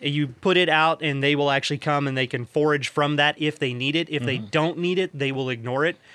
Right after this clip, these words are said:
Speaker 1: I like that better than the pollen patties, 'cause the pollen patties, if you put 'em in there and they don't utilize 'em, it becomes a breeding ground for hive beetles, and then that just turns into a mess. So,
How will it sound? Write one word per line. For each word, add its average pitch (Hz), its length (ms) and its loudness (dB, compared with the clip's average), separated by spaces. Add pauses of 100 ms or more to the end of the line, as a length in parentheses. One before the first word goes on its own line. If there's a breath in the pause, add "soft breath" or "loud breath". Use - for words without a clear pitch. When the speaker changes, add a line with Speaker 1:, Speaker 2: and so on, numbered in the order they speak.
(180 loud breath)
Speaker 1:
I 135 120 2
like 143 240 0
that 143 160 -2
better 143 240 2
than 127 140 -8
the 123 40 -8
pollen 135 320 0
patties, 131 380 -2
'cause 127 160 -6
the 120 80 -8
pollen 147 320 0
patties, 139 400 0
if 127 100 -12
you 120 80 -10
put 151 220 0
'em 143 100 -2
in 143 80 -2
there 143 220 2
and 139 180 -4
they 120 80 -4
don't 131 260 -2
utilize 143 460 0
'em, 180 220 -4 (360 loud breath)
it 139 140 0
becomes 127 320 -2
a 120 40 -4
breeding 127 260 -2
ground 123 280 0
for 117 320 -2 (200)
hive 127 280 -2
beetles, 110 360 -6
and 120 160 -8
then 117 100 -6
that 120 160 -2
just 117 160 -12
turns 120 220 -6
into 113 180 -8
a 110 60 -6
mess. 110 240 -6
So, 117 360 -4